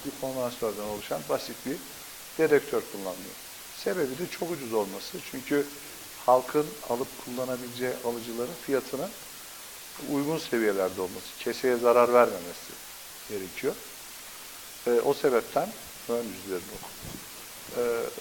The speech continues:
ucuz olması lazım. Fakat bu dedektör çok da masum değil. E, yani çevreye bir zararı yok da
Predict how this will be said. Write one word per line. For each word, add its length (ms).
ucuz 200
olması 420
lazım. 360
Fakat 320
bu 260
dedektör 540
çok 260
da 80
masum 500
değil. 200
E, 40
yani 120
çevreye 340
bir 60
zararı 340
yok 240
da 100